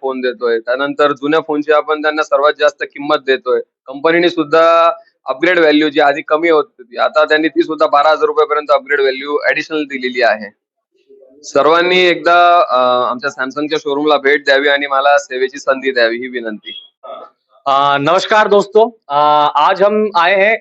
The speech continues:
Speaker 2: एक Samsung के एस ट्वेंटी फोर सीरीज के ग्रैंड लॉन्च में.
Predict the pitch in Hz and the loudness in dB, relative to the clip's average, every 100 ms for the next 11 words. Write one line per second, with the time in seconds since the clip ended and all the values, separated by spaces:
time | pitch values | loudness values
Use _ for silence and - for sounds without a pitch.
0 | _ 151 151 - 139 156 170 170 214 208 | _ -10 -10 -12 -6 -2 -2 0 -2 0
1 | 208 170 196 196 196 202 202 202 185 185 | 2 2 2 0 0 2 0 0 0 0
2 | 208 - 196 214 - _ _ - 170 202 | -2 -2 0 0 -4 _ _ -2 0 2
3 | 190 180 190 175 | 4 2 0 -4